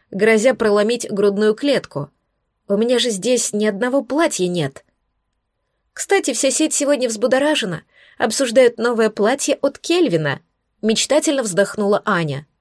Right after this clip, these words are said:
«Вот повезет же кому-то в нем замуж выйти. Я подписана на аккаунт модельера в социальной сети и успела сохранить фото», похвасталась она. «Вот, смотри». Аня протянула свой смартфон.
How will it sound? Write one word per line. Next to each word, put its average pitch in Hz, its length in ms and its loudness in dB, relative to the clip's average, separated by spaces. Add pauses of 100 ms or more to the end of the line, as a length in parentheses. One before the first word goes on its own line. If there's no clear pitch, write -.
(400)
«Вот 381 240 2
повезет 311 380 2
же 233 120 -2
кому-то 240 400 0
в 208 60 -4
нем 220 160 0
замуж 208 380 -2
выйти. 185 400 -4 (280)
Я 330 180 2
подписана 302 440 0
на 240 140 0
аккаунт 233 320 0
модельера 214 460 2
в - 40 -8
социальной 202 460 0
сети 277 400 -2
и 214 40 2
успела 165 360 0
сохранить 285 500 -2
фото», - 380 -2 (340)
похвасталась 185 640 0
она. 202 280 0 (400)
«Вот, 392 280 2
смотри». 262 500 -2 (720)
Аня 311 320 2
протянула 262 640 2
свой 214 320 0
смартфон. 214 680 -2